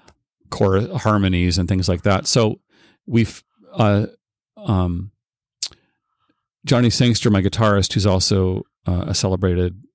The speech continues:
um, producer, went in and, and, and did all the, all the work to, to bring these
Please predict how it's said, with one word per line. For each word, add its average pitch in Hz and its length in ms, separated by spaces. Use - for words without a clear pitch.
um, 85 320
producer, 90 600
went 101 160
in 95 180
and, 90 260
and, 87 320
and 87 180
did 98 140
all 95 160
the, 92 260
all 101 160
the 98 80
work 98 380
to, 95 260
to 113 100
bring 98 340
these 92 420